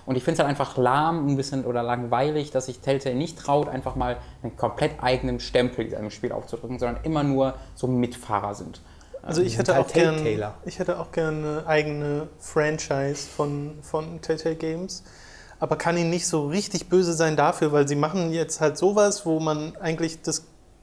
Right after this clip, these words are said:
Speaker 2: Geld jetzt schon ausdrucken könnte, was sie damit verdienen.
Speaker 3: Ja.
Speaker 2: Aber andererseits machen sie halt auch aus Fables eine Reihe,
Speaker 1: Ja.
Speaker 2: wo jeder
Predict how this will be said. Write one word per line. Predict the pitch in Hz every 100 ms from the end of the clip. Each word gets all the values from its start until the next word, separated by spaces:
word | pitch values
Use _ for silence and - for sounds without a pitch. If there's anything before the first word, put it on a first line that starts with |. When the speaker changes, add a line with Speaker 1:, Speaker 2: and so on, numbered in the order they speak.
| -
Speaker 2:
Geld | 156 156
jetzt | 165 170
schon | - 175
ausdrucken | 175 170 170 170 170
könnte, | 170 170
was | 165 165
sie | 165
damit | 160 160
verdienen. | - 151 165 175 -
Speaker 3:
Ja. | 98 - - -
Speaker 2:
Aber | 170 156
andererseits | 165 160 160 165 165
machen | 170 160
sie |
halt | 156 156
auch | 165 -
aus | 160
Fables | - 170 180 151 139 -
eine | 143
Reihe, | 135 139 160 165 - -
Speaker 1:
Ja. | 123
Speaker 2:
wo |
jeder | 147 160 175 170 160 160